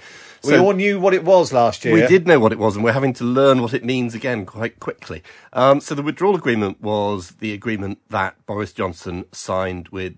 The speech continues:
Speaker 2: the European Union, um, really this time last year in the autumn. And it was the agreement which Theresa May tried to put to the House of Commons on three occasions and didn't get through on any occasion. And Boris Johnson made some minor tweaks, declared victory and got it through with a stomping majority.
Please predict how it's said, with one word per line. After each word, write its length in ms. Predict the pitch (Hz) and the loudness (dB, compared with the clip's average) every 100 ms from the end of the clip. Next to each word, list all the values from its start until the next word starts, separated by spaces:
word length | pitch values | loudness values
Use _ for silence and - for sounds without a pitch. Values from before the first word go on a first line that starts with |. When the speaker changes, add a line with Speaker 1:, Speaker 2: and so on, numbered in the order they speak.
| - | -16
Speaker 2:
the 80 | 92 | -12
European 400 | 90 85 87 90 | -12 -10 -12 -10
Union, 460 | 90 85 87 92 - | -10 -10 -10 -12 -10
um, 200 | 123 80 _ 110 | -12 -12 _ -14
really 460 | 110 104 104 92 - | -8 -6 -6 -10 -12
this 220 | 110 - | -14 -10
time 300 | 95 92 98 | -6 -6 -6
last 260 | 95 92 | -10 -8
year 160 | 147 92 | -6 -6
in 80 | 85 | -6
the 120 | 98 | -8
autumn. 340 | 95 - 69 - _ _ _ _ - | -10 -12 -20 -20 _ _ _ _ -8
And 280 | 117 90 87 | -6 -6 -10
it 160 | 110 | -12
was 180 | 117 95 | -12 -12
the 120 | 101 | -12
agreement 420 | 92 98 98 98 - | -10 -10 -8 -10 -10
which 320 | 95 - - _ _ | -14 -14 -20 _ _
Theresa 300 | - 110 87 | -10 -10 -6
May 220 | 87 98 | -6 -6
tried 260 | 95 90 85 | -6 -8 -10
to 60 | - | -10
put 180 | 98 | -16
to 60 | - | -16
the 80 | 82 | -10
House 240 | 95 - | -10 -10
of 80 | - | -16
Commons 340 | 104 92 82 | -14 -12 -10
on 140 | 85 80 | -12 -12
three 220 | 101 95 | -10 -10
occasions 520 | 80 92 95 98 95 | -8 -8 -8 -10 -12
and 100 | 82 | -14
didn't 220 | 90 85 | -14 -12
get 200 | 87 87 | -12 -12
through 200 | - 92 | -12 -12
on 60 | 87 | -8
any 200 | 107 104 | -8 -8
occasion. 440 | 87 101 95 92 | -8 -8 -10 -10
And 100 | 90 | -12
Boris 240 | 95 101 - | -8 -8 -10
Johnson 380 | 92 87 90 85 | -12 -12 -12 -10
made 200 | 90 - | -10 -12
some 240 | 90 95 | -16 -8
minor 280 | 107 107 95 | -4 -4 -6
tweaks, 420 | - 98 98 - | -12 -12 -12 -16
declared 400 | 92 - 98 82 | -16 -8 -8 -6
victory 400 | 104 - - 90 | -12 -12 -12 -12
and 140 | 92 | -12
got 160 | 95 92 | -14 -14
it 120 | 95 | -14
through 160 | - 95 | -12 -10
with 120 | 87 | -10
a 40 | |
stomping 560 | 87 - - 104 87 87 | -12 -14 -10 -10 -10 -12
majority. 500 | 87 101 90 - | -8 -6 -6 -8